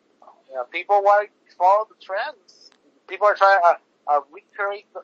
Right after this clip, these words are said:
the wheel, as, as it were. And this is what happens. It's just duty upon duty upon duty. And this movie is, I use it as a reminder of, of the, the dangers and the, and the trappings of people's,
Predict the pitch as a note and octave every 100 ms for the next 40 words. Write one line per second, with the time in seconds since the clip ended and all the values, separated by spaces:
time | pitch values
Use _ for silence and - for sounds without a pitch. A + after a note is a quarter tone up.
0 | - D3+ D3 G#3+ B3 A#2+ B2 _ D3+ C#3
1 | D3+ - C3 B2+ A#2+ B2 A#2+ _ - A#2
2 | C#3 - F3 F3+ F3 F#3 A#3 A#3 - _
3 | - - _ _ - A2+ - D#3+ - -
4 | E3 F#3 G#3+ C3+ - D#3 C#3+ - D3 E3+
5 | D#3+ C3 C3 C3 _ C3 D#3+ B2+ A2+ -
6 | _ _ - - - - - _ _ -
7 | F3 G3 - A3+ A#3 G3+ F3 D#3+ D3 D3
8 | D#3 D3+ - - F3 E3+ D3+ C#3+ D3+ E3+
9 | D#3 C#3+ C#3 - _ _ _ - D3 C#3+
10 | C3+ - _ C#3+ D3+ D#3 E3+ D3 C#3+ B2
11 | - D3+ C#3+ C#3 _ D3 B2 - - D3+
12 | - B2 - - - B2 - _ - -
13 | - E3+ - E3+ E3